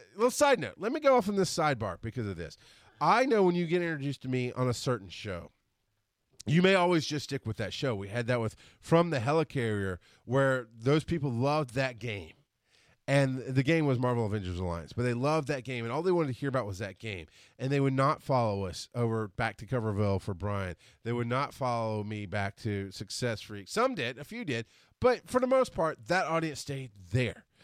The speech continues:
Even when we took the same three hosts, Paul Klotz, Brian Emmett, and myself, and started Breaking the Panel to be able to talk about stuff other than the game, but stay in that comic book world, right? To talk about the movies, the T V shows, the issues that come up wi-, in the comic geek world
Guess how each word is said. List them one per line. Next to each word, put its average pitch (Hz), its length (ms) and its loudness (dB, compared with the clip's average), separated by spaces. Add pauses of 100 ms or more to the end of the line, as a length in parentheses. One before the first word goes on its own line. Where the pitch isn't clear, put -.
(280)
Even 247 380 6
when 208 220 4
we 165 80 2
took 175 180 -4
the 120 80 -12
same 180 240 -4
three 180 220 -2
hosts, 160 340 4
Paul 151 240 0
Klotz, 156 260 -2
Brian 143 220 -2
Emmett, 151 180 0
and 123 80 -12
myself, 127 360 -8
and 113 120 -14
started 185 640 0
Breaking 113 340 -8
the 92 60 -12
Panel 85 420 -10 (260)
to 147 80 -4
be 165 60 6
able 160 220 6
to - 100 -10
talk 180 280 2
about 117 420 0 (220)
stuff 147 240 0
other 127 180 -4
than 110 180 -6
the 92 80 -6
game, 120 300 -4
but 98 80 -12
stay 123 180 -4
in 107 100 -4
that 92 140 -12
comic 104 280 -6
book 87 200 -12
world, 113 440 -2 (400)
right? 131 200 2
To 120 80 -8
talk 131 220 0
about 127 160 -4
the 113 60 -4
movies, 117 340 0
the 95 80 -14
T - 160 -12
V 113 80 -10
shows, 107 300 -6
the 92 100 -12 (100)
issues 170 680 0 (240)
that 143 160 0
come 139 220 2
up 117 240 0 (240)
wi-, 135 280 -4
in 131 120 -6
the 127 100 -4
comic 135 340 -4
geek 117 280 -10
world 101 520 -2